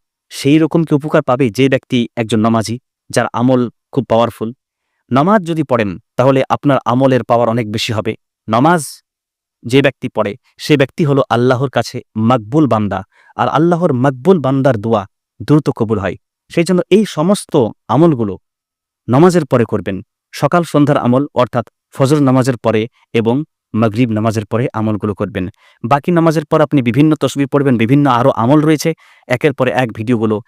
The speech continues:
নিয়ে আসার চেষ্টা করব। যদি এই সমস্ত জিকিরগুলো, এই তথ্যগুলো ভালো লাগে, চ্যানেলটি সাবস্ক্রাইব করে রাখতে পারেন, ইনশাআল্লাহ আপনি উপকৃত হবেন। তো আজ এই পর্যন্তই।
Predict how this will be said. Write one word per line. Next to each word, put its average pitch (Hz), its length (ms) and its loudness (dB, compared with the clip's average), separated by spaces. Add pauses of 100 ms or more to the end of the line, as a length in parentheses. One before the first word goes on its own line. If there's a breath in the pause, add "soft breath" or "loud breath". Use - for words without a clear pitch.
(200)
নিয়ে 120 100 2
আসার 113 200 -4
চেষ্টা - 260 -4
করব। 147 280 2 (320 soft breath)
যদি 185 420 4
এই 143 140 4
সমস্ত 151 420 -2
জিকিরগুলো, 135 540 0
এই 110 100 -4
তথ্যগুলো 131 460 0
ভালো 131 180 0
লাগে, 160 220 -2 (320 soft breath)
চ্যানেলটি 190 360 -2
সাবস্ক্রাইব 151 460 -2
করে 123 140 -2
রাখতে - 240 -2
পারেন, 147 200 0 (360 soft breath)
ইনশাআল্লাহ 123 540 2 (140)
আপনি 110 320 -4 (120)
উপকৃত 117 360 -6
হবেন। 104 280 0 (340)
তো 127 60 0 (100)
আজ 135 180 2 (140)
এই 165 100 4
পর্যন্তই। 175 520 2